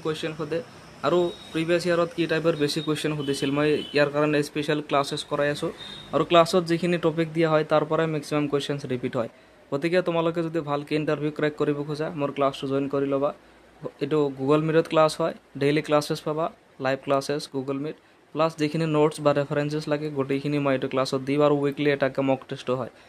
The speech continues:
গতিকে ক্লাছটো জইন কৰিলে অনলি থ্ৰী থাউজেণ্ড ফিজ হয়। মোক কণ্টেক্ট কৰি ল'বা, মোৰ WhatsApp নাম্বাৰ মই এইটো ভিডিঅ'ৰ ডেছক্ৰিপশ্যনত দি দিছোঁ। এতিয়া কথা হৈছে, ইয়াতে যে এডমিশ্যন ল'বা তোমালোকে, এডমিশ্যন ফিজ কিমান হয়?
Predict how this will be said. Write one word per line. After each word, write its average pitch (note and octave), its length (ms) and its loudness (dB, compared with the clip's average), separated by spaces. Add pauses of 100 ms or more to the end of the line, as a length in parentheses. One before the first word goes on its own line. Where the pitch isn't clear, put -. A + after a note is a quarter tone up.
(280)
গতিকে D#3 300 -4
ক্লাছটো D#3+ 320 0
জইন D#3+ 220 -2
কৰিলে E3 280 -2
অনলি D3 240 -2
থ্ৰী D3+ 160 -6
থাউজেণ্ড D3+ 300 -4
ফিজ D3 180 -10
হয়। E3 200 -6
মোক C#3 180 -6
কণ্টেক্ট C#3+ 320 -6
কৰি C#3+ 200 -6
ল'বা, D3 140 -8 (140)
মোৰ C#3 180 -4
WhatsApp C#3 340 -4
নাম্বাৰ C#3 300 -4
মই C3 120 -4
এইটো B2 140 -6 (100)
ভিডিঅ'ৰ C#3 280 -2 (400)
ডেছক্ৰিপশ্যনত C#3 640 -8
দি B2+ 140 -4
দিছোঁ। - 200 -12 (580)
এতিয়া F3 240 0
কথা F#3+ 180 2
হৈছে, F#3 260 0
ইয়াতে E3+ 280 2
যে E3+ 120 0
এডমিশ্যন D#3 420 -2
ল'বা D3+ 220 4
তোমালোকে, C3+ 380 0 (120)
এডমিশ্যন C#3+ 360 -4 (100)
ফিজ D#3 160 -6 (100)
কিমান C#3+ 280 -6
হয়? B2 140 -10